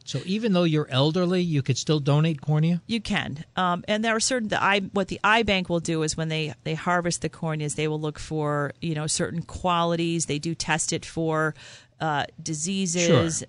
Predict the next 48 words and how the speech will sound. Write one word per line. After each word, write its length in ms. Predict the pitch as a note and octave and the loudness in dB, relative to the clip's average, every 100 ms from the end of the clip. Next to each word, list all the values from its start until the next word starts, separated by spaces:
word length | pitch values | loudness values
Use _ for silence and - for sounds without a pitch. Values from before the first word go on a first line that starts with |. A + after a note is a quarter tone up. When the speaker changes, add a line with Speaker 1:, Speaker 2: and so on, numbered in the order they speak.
| - | -8
Speaker 2:
and 160 | D#3 | -10
viruses, 560 | - E3+ F3+ F3 - E3 | -2 0 2 0 -2 -4
infection. 580 | D#3 - D#3+ D#3+ E3 D#3+ | -6 -4 -4 -4 -6 -4
But 200 | E3 D#3+ | -4 -4
as 60 | |
long 280 | D#3+ F#3+ A#3+ | -4 -4 -2
as 120 | C4 | -4
the 80 | - | -4
tissue 540 | F#3+ - G#3 - F#3+ F3+ | -6 -6 -4 -4 -4 -4
is 180 | D#3 - | -6 -8
clear, 720 | - - G3+ G3 G#3 A#3+ B3+ - - _ _ | -10 -8 -6 -4 -4 -6 -10 -16 -20 _ _
um, 420 | - F3 E3+ E3+ - - | -4 -2 -2 -6 -10 -16
then 300 | E3+ F3 E3 | -8 -6 -6
yes, 340 | - - - - | -6 -6 -4 -6
it, 160 | F3 - | -8 -8
it 140 | - | -10
can 180 | - D#3+ | -8 -8
be 80 | D#3 | -6
used 160 | D#3 D3+ | -4 0
Speaker 1:
Because 240 | C4+ C4 | 2 2
Speaker 2:
on 60 | A3+ | 2
Speaker 1:
I 40 | |
hear 100 | B3+ | 2
Speaker 2:
someone 80 | B3 | 4
Speaker 1:
this 140 | G#3 G3 | 6 6
Speaker 2:
else. 40 | |
Speaker 1:
all 60 | C#3+ | 6
the 80 | A#2+ | 2
time, 240 | - - _ E3 | -4 -10 _ -4
uh, 140 | F3 F3 | -4 2
right? 180 | E3+ E3+ | 2 4
Elderly 440 | F3 E3+ D#3+ D#3 | 4 4 4 2
people 320 | C3 C3 B2 | 2 0 2
always 180 | B2+ A#2+ | 2 2
say, 120 | - | -2
"Well, 260 | A2+ C3+ C3 - | -6 -6 -8 -4
who 160 | A3 | -2
wants 340 | F3 D3+ C3+ - | 2 2 2 0
my 240 | C3+ B2 | 2 4
organs? 640 | A#2+ B2 A#2 B2 A2+ - - _ _ | 4 4 4 2 2 -2 -12 _ _
Why 380 | B2+ C3+ C#3+ C#3 | 0 4 6 4
should 200 | - C3+ | 2 2
I 160 | B2 | 2
be 200 | A2 A2+ | 2 0
an 100 | A2+ | 0
organ 460 | A#2+ B2 A#2 A#2 G#2+ | 2 2 2 0 0
donor?" 380 | A2+ G#2+ E2+ - - _ _ | 0 0 -4 -14 -20 _ _
And 440 | E3 D3+ D3 D3 | 2 4 6 4